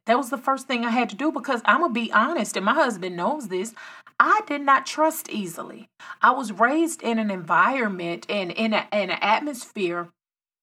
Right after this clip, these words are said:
where, uh-uh, the trust, no. You had your guard up at all times, and I did not trust easily. And my husband had to break through that wall of protective barrier that I had around my heart because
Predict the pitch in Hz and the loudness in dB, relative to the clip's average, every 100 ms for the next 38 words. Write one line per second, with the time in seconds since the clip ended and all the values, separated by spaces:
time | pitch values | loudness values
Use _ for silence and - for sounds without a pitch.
0 | _ _ 208 220 226 214 - 247 262 190 | _ _ 2 6 6 2 0 2 2 0
1 | 180 160 - - 202 - 269 269 262 - | -4 -8 -12 -10 -8 0 2 2 -2 -8
2 | 208 208 175 165 - _ _ 196 247 254 | -4 0 0 -2 -8 _ _ -4 -2 2
3 | 214 208 175 170 196 233 240 214 220 180 | 0 2 -2 2 6 8 8 4 2 0
4 | - 208 220 226 - 214 202 185 - 226 | 2 4 4 2 0 0 0 -2 2 4
5 | 202 185 190 190 - 208 185 - - 214 | 2 0 0 0 0 2 2 -4 -10 -4
6 | 214 208 175 - 196 185 165 240 226 220 | -4 -2 -4 -2 0 0 0 -2 -2 -2
7 | 208 202 202 170 180 208 202 220 247 214 | -2 -2 -2 -8 0 0 0 -6 -6 0
8 | 190 170 170 190 214 190 151 - - - | 2 2 4 6 6 4 2 -2 -12 -16
9 | - 202 190 208 - 247 220 180 160 214 | 0 0 0 -6 -2 -2 -2 -6 -2 2
10 | 254 220 190 170 190 190 226 196 196 185 | 2 2 0 2 2 6 4 4 0 0
11 | 180 170 320 349 226 220 226 196 | 0 -2 2 2 2 -2 -2 0